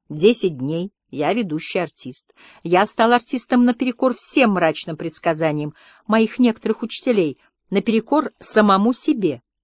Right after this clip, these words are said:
То есть я доказал себе, что я умею драться за свою шкуру, за свою честь.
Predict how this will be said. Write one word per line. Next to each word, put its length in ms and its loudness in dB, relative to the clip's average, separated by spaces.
То 80 -4
есть 160 -4
я 100 4
доказал 420 2
себе, 360 -4
что 200 -4
я 240 4
умею 400 4
драться 580 -2
за 180 -4
свою 320 0
шкуру, 440 -2
за 100 -6
свою 340 -6
честь. 480 -6